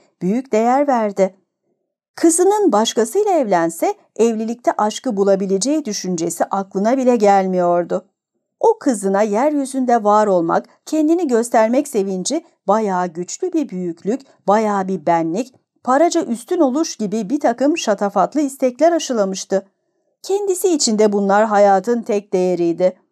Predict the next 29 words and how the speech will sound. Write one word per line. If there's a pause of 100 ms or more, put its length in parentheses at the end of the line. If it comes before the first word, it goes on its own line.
(960)
Böyle
bir
evlenmeyle
kızımın
bu
istekleri
yerine
gelecek
diye
düşünerek (180)
kendi
kendine
böbürlenirdi. (520)
Kaldı
ki (200)
bu
dünyada
namuslu
bir
kadın
nasıl
olur, (280)
bu
konuda
kesin
bir
düşüncesi
de
yoktu.